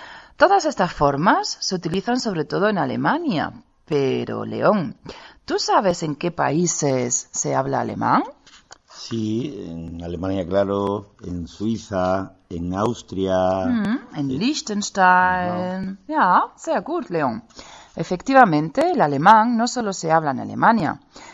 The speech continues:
Speaker 1: y no en todos estos países se saluda de igual forma. En Baviera, en Bayern y en Austria se utiliza la forma Servus y Grüß Gott a cualquier hora del día. Servus.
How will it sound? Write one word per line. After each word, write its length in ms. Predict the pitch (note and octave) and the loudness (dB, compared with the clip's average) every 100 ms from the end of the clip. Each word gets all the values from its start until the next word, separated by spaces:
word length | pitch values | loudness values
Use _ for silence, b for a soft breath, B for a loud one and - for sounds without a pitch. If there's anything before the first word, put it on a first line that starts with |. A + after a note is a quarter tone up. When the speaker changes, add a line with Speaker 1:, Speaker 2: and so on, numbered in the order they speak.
| B | B
Speaker 1:
y 160 | E3+ E3 | 0 2
no 520 | E3+ A#3 A3+ C4 G#4 - | 8 12 12 10 4 -8
en 160 | B2+ | -6
todos 340 | C3 D#3+ D#3+ D3+ | 0 2 2 -4
estos 240 | C#3+ E3+ | -6 -8
países 760 | - F#3 A#3+ B3 A#3+ C4+ E4+ - | -2 0 0 -2 -2 -2 -4 -10
se 160 | - E3 | -8 -4
saluda 400 | D3 C#3 D3+ F3+ | -2 0 2 2
de 100 | C#3 | 2
igual 280 | A2+ A2 | 0 -2
forma. 480 | - A#3+ A#3 C#3 G2+ - _ B B B _ | 4 4 4 0 -4 -8 _ B B B _
En 140 | B2+ A#2+ | -2 2
Baviera, 640 | A2 D#3+ B3 A#3+ G#3 B3+ - _ | 2 6 6 10 10 8 4 _
en 160 | - A#2+ | -10 2
Bayern 760 | E3 A#3 G3+ G3+ G#3 A3 A3+ - | 4 4 4 4 2 0 -6 -8
y 140 | C3 | -8
en 100 | A2+ | 0
Austria 600 | D#3 C4 - F#3 E3+ B3+ - B B B B | 2 2 -2 -2 4 4 2 B B B B
se 140 | - | -4
utiliza 400 | F#3 G3 A3+ C#4 | 0 2 2 4
la 140 | C4 B3 | 4 4
forma 640 | - G3+ G3+ G3+ G#3 G3+ | 6 4 6 4 2 -4
Servus 1040 | D#3 C#3 F3 A#3 B3+ G3 G#3+ C4 C#4 - - | -6 0 2 4 2 0 0 -2 -6 -12 -8
y 380 | F3+ G3 G3 G3 b b - | -6 -4 -4 -6 b b -6
Grüß 560 | D#3+ F3 E3+ E3 - | 2 4 4 0 -2
Gott 340 | - - - - _ | 2 2 0 -16 _
a 100 | C#3+ | -4
cualquier 400 | C3 C3 - F#3+ G3+ | 0 0 2 2 4
hora 180 | A3 | 2
del 260 | G#3+ C3+ A#2+ | 0 -2 -4
día. 360 | C3+ C3 G2+ D#2 _ b b b b b _ | -2 -2 -2 -6 _ b b b b b _
Servus. 920 | - C#3+ B2+ B2+ F#3 E4+ B4 - | -6 -2 2 2 2 0 0 -4